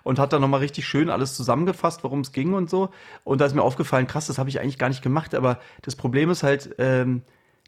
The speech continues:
das ist halt auch schon dann, äh, Spoiler-Territorium, weißt du, wo man dann eigentlich schon, also wenn da so wenig Inhalt eigentlich ist, dann, ähm, kann ich denen natürlich auch nicht erzählen. Und ich hab das wirklich,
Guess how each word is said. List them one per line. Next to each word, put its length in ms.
das 180
ist 140
halt 160
auch 140
schon 520
dann, 400
äh, 240
Spoiler-Territorium, 1120
weißt 240
du, 60
wo 80
man 180
dann 200
eigentlich 460
schon, 360
also 280
wenn 120
da 80
so 220
wenig 480
Inhalt 360
eigentlich 320
ist, 300
dann, 420
ähm, 520
kann 140
ich 160
denen 200
natürlich 440
auch 80
nicht 200
erzählen. 440
Und 100
ich 80
hab 100
das 180
wirklich, 280